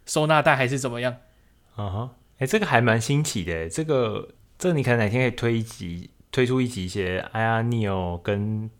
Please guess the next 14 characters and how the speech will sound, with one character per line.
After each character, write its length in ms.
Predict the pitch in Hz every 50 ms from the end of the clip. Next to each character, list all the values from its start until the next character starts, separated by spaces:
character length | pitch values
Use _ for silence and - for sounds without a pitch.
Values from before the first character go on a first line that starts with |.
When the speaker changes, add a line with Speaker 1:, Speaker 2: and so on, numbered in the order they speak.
| _ _
Speaker 2:
麦 160 | - 123 117 110
当 140 | 110 104
劳 160 | 101 101 101 104
掌 240 | - 90 82 82
机 360 | - - 92 87 87 92 101 - - - - _ _
P 220 | - - 120 104 104
K。 360 | - 101 92 90 - - - - _ _ _ _ -
Speaker 1:
<laughs> 320 | - - - - - -
神 220 | - - - - -
经 200 | - 175 156 147
病。 240 | - 190 185 - - - - - - - 190
<laughs> 400 | 196 214 196 - - 240 196 -
看， 180 | - 220 175 - - -
看， 260 | - 254 233 196 202